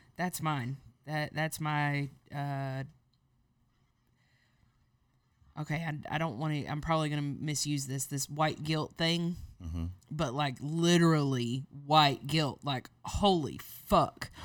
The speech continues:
Speaker 1: kind of white guilt. Like, Jesus Christ, these people, um, that's, that, that's what got me, was Roots. But, um, anyways, what's your book, Curtis? The Bible?
Speaker 2: No.
Speaker 1: What you were saying?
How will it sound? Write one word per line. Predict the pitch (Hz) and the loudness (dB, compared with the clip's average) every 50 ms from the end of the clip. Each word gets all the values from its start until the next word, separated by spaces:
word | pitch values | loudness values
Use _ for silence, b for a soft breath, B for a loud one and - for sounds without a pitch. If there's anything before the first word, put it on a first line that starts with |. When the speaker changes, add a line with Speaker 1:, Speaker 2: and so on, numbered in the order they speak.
| B B B B B B B | B B B B B B B
Speaker 1:
kind | - 170 165 156 | -2 0 0 0
of | 143 139 | 2 0
white | 151 143 127 - - | -2 -2 -4 -4 -6
guilt. | 151 143 135 92 - - - - _ _ _ - | -6 -6 -6 -6 -10 -16 -20 -20 _ _ _ -6
Like, | 147 143 131 - - - _ | -4 -4 -4 -6 -8 -16 _
Jesus | - - 202 220 196 160 135 123 - | -4 -2 2 2 2 2 0 -2 -4
Christ, | - - 165 165 156 135 135 131 - - | -4 -2 -2 0 0 0 -2 -4 -4 -6
these | 147 151 135 | -6 -8 -8
people, | - - 156 147 - 127 120 104 135 131 _ _ _ _ _ _ _ _ _ _ _ _ _ _ _ - | -6 -6 -6 -6 -6 -8 -10 -8 -10 -12 _ _ _ _ _ _ _ _ _ _ _ _ _ _ _ -8
um, | 147 151 147 139 131 135 - 64 - - - - - _ _ _ - | -4 -2 -2 -2 -4 -6 -10 -12 -14 -16 -16 -18 -20 _ _ _ 2
that's, | - 156 147 - - - - - - - _ - _ _ - | 2 2 2 0 -2 -2 -2 -2 -4 -6 _ -20 _ _ -2
that, | 156 151 135 85 - - - | 0 0 0 0 -6 -12 -8
that's | 147 151 156 139 - 151 | -4 -4 -4 -2 -2 -4
what | - 147 | -4 -2
got | 143 135 - - | -2 -2 -2 0
me, | 139 135 113 113 131 127 - - - - - - _ _ _ _ _ - - - _ - 139 | -2 -4 -2 -4 -6 -8 -10 -18 -20 -20 -20 -20 _ _ _ _ _ -20 -20 -20 _ -20 -18
was | 131 131 135 | -14 -10 -8
Roots. | 127 117 - - - - - - - - - - - | -8 -8 -8 -8 -6 -6 -6 -6 -6 -10 -18 -16 -8
But, | 139 127 - - - _ _ _ _ - - _ _ _ _ _ _ _ _ - | -8 -8 -8 -8 -12 _ _ _ _ -20 -20 _ _ _ _ _ _ _ _ -4
um, | 151 156 147 139 - - - - - | -2 0 0 0 -2 -6 -10 -2 0
anyways, | 254 262 185 151 175 - - - - - - - | 0 2 2 0 0 -2 -2 -6 -8 -14 -20 -12
what's | - 226 226 - | -8 -6 -4 -2
your | 240 254 | -2 -2
book, | 220 185 151 - - | -2 -2 -4 -4 -4
Curtis? | 156 165 156 160 180 190 - - - - - - - - _ _ _ _ _ _ _ _ _ | -4 -4 -2 -2 -2 -4 -4 -6 -6 -8 -10 -18 -20 -20 _ _ _ _ _ _ _ _ _
The | - 160 | -8 -4
Bible? | 151 160 156 165 170 196 208 202 - _ _ _ _ _ _ _ _ _ _ | -2 2 0 2 2 0 -2 -2 -6 _ _ _ _ _ _ _ _ _ _
Speaker 2:
No. | 98 95 82 80 71 65 | -8 -4 -2 -2 0 -2
Speaker 1:
What | - 185 185 | -2 -6 -6
you | 196 196 | -6 -6
were | 196 | -6
saying? | - 196 196 - 202 208 196 | -4 -4 -4 -4 -6 -8 -10